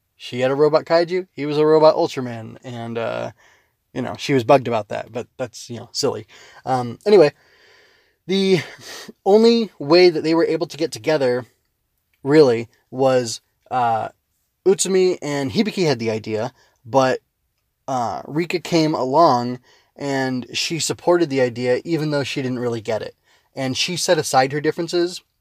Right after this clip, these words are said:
with Utsumi and with not knowing about the Ultra series and stuff, and, uh, she didn't let that bother him.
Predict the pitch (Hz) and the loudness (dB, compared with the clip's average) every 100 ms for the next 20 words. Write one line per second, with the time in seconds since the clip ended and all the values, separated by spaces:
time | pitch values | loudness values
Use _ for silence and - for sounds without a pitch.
0 | _ _ _ _ _ _ _ _ _ - | _ _ _ _ _ _ _ _ _ -20
1 | _ 147 - 160 - 165 165 165 - 139 | _ -8 -4 -6 -2 0 0 -2 -8 -8
2 | 127 123 117 135 123 135 135 135 - - | -6 -6 -8 -4 -4 -2 -2 -2 -4 -4
3 | 127 143 131 127 - 139 135 123 127 - | -4 -2 -2 -4 -4 -2 -2 -4 -10 -6
4 | 131 127 _ _ _ _ _ - 131 123 | -4 -4 _ _ _ _ _ -10 -8 -6
5 | 120 113 _ _ _ 120 113 - 151 160 | -8 -12 _ _ _ -10 -6 -6 -2 0
6 | 165 147 147 113 123 131 156 160 165 180 | 0 -2 -4 0 2 2 -2 -2 -4 -6